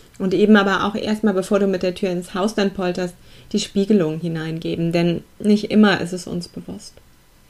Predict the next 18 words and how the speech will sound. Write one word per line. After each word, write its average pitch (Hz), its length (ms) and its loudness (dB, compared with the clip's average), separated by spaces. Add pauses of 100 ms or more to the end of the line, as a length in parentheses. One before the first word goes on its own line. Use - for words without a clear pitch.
(1200)
Und 180 160 -10
dann 160 160 0
vielleicht 185 280 -2
gemeinsam 196 600 2
im 175 160 -6
Konsens 175 580 -2
eine 180 100 -4
Lösung 170 320 -6
finden. 175 480 -12 (4000)
Was 214 100 -12
bedeutet 233 380 4
Verbindlichkeit 226 1300 0 (260)
in 208 180 4
Freundschaft, 233 760 0
in 196 140 -6
Verwandtschaft, 208 840 0
in 185 120 -8
Familie 208 840 0